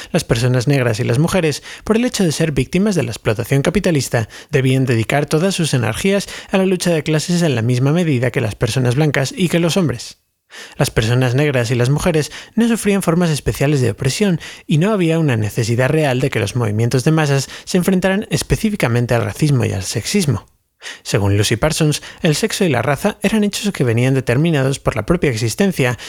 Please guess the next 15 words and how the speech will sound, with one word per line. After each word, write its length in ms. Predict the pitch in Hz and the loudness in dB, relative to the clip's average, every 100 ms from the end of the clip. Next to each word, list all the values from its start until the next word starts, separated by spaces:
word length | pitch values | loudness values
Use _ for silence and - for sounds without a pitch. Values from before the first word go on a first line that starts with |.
| - | -4
y 80 | 208 | -2
que 100 | 208 | 0
los 140 | 202 | 0
patronos 480 | - 190 202 196 180 | -2 0 0 0 2
manipulaban 640 | 151 131 - 214 175 135 | 2 0 0 0 0 0
con 180 | 127 110 | 0 0
el 80 | 104 | 0
objetivo 440 | 107 - 120 123 | -2 -2 0 2
de 60 | 143 | 0
justificar 560 | - 120 131 131 180 175 | 0 -2 -2 -2 -2 0
el 80 | |
mayor 320 | 131 107 135 135 | 2 2 0 0
grado 240 | 131 113 | 0 0
de 60 | 107 | -2
explotación 680 | - 160 202 190 170 131 | -2 -2 0 0 0 0